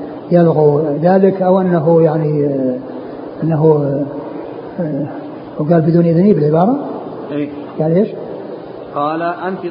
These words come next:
Speaker 2: طالق إن خرجت من البيت دون إذني أو دون علمي"، ثم أذن لها بالخروج، هل تطلق؟
Speaker 1: ما أدري.
Speaker 2: يقول، آه، لم يذكر الإمام الترمذي رحمه الله في الطلاق المعلق شيئا،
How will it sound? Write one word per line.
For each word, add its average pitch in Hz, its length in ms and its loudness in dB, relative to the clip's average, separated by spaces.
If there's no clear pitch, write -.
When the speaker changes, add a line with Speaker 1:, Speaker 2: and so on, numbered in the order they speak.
Speaker 2:
طالق 180 320 -4
إن 165 280 -8
خرجت 180 320 -4
من 170 180 -8
البيت 180 480 -6
دون 196 200 -2
إذني 156 320 -6
أو 170 100 -4
دون 190 240 -2
علمي"، 143 340 -6
ثم 233 220 -4
أذن 220 340 -2
لها 165 240 -2
بالخروج، 143 360 -8
هل 165 120 -8
تطلق؟ 196 400 -6
Speaker 1:
ما 151 60 -2
أدري. - 300 -12
Speaker 2:
يقول، 202 420 -4
آه، 165 440 -6
لم 220 180 -6
يذكر 220 220 -4
الإمام 202 300 -2
الترمذي 202 420 -4
رحمه 185 320 -4
الله 190 480 -2
في 175 80 -10
الطلاق 185 400 -6
المعلق 180 500 -6
شيئا، 165 480 -4